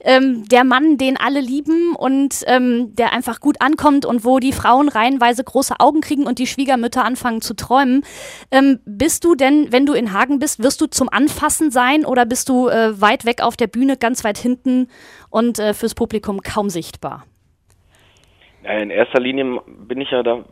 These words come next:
Speaker 2: auf der Bühne erstmal. Also so, <laughs> das ist immer dann schwierig mit dem Anfassen, weil da ist ja schon, äh, eine gewisse, äh, Distanz gegeben, schon von alleine. Aber ich glaube, dass, äh, dass ich versuche,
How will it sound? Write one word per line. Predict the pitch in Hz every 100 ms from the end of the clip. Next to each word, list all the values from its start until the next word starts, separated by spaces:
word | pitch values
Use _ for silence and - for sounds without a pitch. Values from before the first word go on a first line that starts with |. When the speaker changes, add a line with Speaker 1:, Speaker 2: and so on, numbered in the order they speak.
| -
Speaker 2:
auf | 110
der | 117
Bühne | 107 107 98 78 76 _ -
erstmal. | - 87 - 80 76 - _ _
Also | - 92 90
so, | 101 107
<laughs> | 104 - - - - - -
das | 110
ist | 117 127
immer | 123
dann | 113 110
schwierig | - 139 135
mit | 107
dem | 85
Anfassen, | 71 95 98 95 107
weil | 98
da |
ist | 95 107
ja | 107
schon, | 107 113 98
äh, | 82 101 101 101 95 _ _ _ _ _ _ _ _ _ _ _
eine | 95
gewisse, | 98 110 104
äh, | 101 101 80 80 98 95 95 90 - _ _ _ _ _ _ _ 55 _ 50 - 64 92
Distanz | - 110 - 165 147 -
gegeben, | 107 120 139 117 92
schon | - 95
von | - 98
alleine. | 98 101 117 104
Aber | 64 87
ich | 90
glaube, | 104 113
dass, | 101 104
äh, | 65 98 104 101 - - - -
dass | - 101
ich | 104
versuche, | 110 101 120 117 107 101